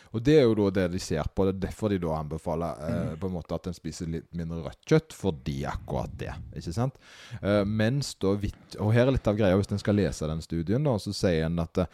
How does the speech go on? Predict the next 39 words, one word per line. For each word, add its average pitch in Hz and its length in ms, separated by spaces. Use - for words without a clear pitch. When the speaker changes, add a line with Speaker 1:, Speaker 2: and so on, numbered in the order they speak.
Speaker 1:
ja, 95 80
men 107 100
det 113 80
står 85 280
jo 98 60
at 95 120
du 92 260
skal 95 180
ikke 113 140
ha - 0
mer 90 220
enn 87 40
tre - 200
hundre 85 180
og - 80
femti 87 380
gram 80 320
med 104 120
hvitt - 200
kjøtt - 240
heller. 160 240
Eh, 104 300
det 123 140
er 135 60
en 156 180
anbefaling, 92 920
eh, 98 380
men 104 360
på 101 180
rødt - 180
kjøtt 120 220
så - 120
står 95 160
det 107 80
maks. - 460
Speaker 2:
Ja. 92 120
Speaker 1:
Sant? 139 200
Og 113 80
her 131 140